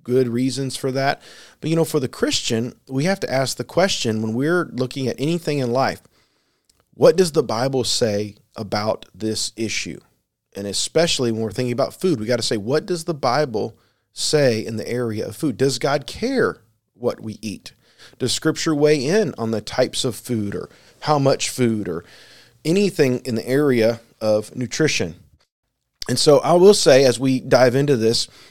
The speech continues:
we can build a theology of food from Scripture. How, we're not going to get a <laughs> step-by-step nutrition guide from the Bible. That's not the purpose of it.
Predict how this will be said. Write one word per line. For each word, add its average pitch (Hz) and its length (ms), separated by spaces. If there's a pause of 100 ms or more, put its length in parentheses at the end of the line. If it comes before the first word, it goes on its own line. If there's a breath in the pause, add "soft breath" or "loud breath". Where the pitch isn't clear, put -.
(120)
we 131 160
can 175 380
build 131 520
a 113 100
theology 123 760
of 101 120
food 117 520 (100)
from 110 260
Scripture. - 560 (540 loud breath)
How, 131 140
we're 127 120
not 147 220
going 147 240
to 135 200
get 127 360
a 110 380
<laughs> 107 140
step-by-step 123 1000 (840)
nutrition 147 560
guide 113 380
from 120 180
the 110 80
Bible. 107 260
That's 110 220
not - 180
the - 80
purpose - 460
of 95 140
it. 123 140